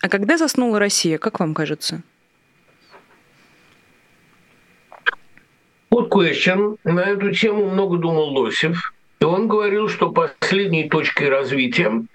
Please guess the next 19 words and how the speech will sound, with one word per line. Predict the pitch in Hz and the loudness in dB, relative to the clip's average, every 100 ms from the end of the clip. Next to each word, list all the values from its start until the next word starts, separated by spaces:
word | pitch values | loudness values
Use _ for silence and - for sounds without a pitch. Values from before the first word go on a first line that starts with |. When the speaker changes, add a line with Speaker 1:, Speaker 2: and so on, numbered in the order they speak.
| - - - - - | -4 -4 -6 -8 -2
Speaker 2:
последней | - 156 196 214 202 | 0 2 0 0 0
точкой | 175 180 180 180 | 0 0 0 0
бифуркации | 160 156 156 139 175 180 180 214 | 0 0 0 2 0 0 0 0
был | 185 202 | 0 0
тринадцатый | 185 180 175 160 - 202 | 0 2 0 -2 -2 -2
год, | 185 135 - 117 | 0 0 0 0
иностранный | 120 - 147 143 139 | 0 2 0 2 -2
поход. | - 131 135 - 175 - - _ _ _ _ _ _ _ _ _ _ - - - - _ - _ | 0 -2 -2 -2 -4 -8 -14 _ _ _ _ _ _ _ _ _ _ -4 -4 -8 -16 _ -20 _
Последний | 185 196 202 247 247 202 202 | 2 2 2 0 0 0 0
блестящий | 160 190 175 - 226 175 - 180 | 0 -2 -2 0 0 0 -2 0
военный | 160 165 170 156 147 | 0 0 0 0 0
успех | 143 - 147 139 | -2 0 0 2
России, | 156 156 254 262 | 0 0 -2 0
хотя | - 202 196 208 | 0 0 0 0
тоже | 240 226 170 170 | 2 2 0 0
об | 160 160 | 0 0
этом | 180 151 147 | 0 0 0
военном | 156 156 156 156 | 2 0 0 -2
успехе | 143 - 190 160 151 135 | -4 0 0 2 0 -2